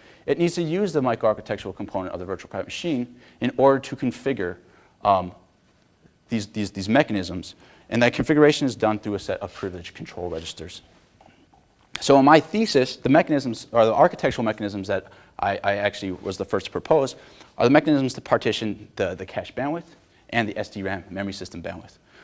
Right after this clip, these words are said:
So I'm gonna give you a precise example about how those work in the next couple of slides. And so the basic technique that we use to partition these resources is fair queuing from networking. And at a very high level, the way a fair queuing,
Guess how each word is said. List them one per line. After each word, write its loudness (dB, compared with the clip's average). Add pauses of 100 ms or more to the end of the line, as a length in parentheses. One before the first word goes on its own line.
So 4
I'm 6
gonna 4
give 4
you 4
a 4
precise 0
example -4
about -4
how -2
those -12
work -12 (500)
in -6
the -4
next -8
couple -10
of -10
slides. -10 (1400)
And -4
so 8
the 4
basic 2
technique -4
that -2
we -4
use -4
to -20
partition -8
these -8
resources -14 (260)
is -10
fair -2
queuing -8
from -8
networking. -6 (1000)
And 6
at 10
a 6
very 6
high 6
level, 4
the 2
way 4
a 4
fair 0
queuing, -4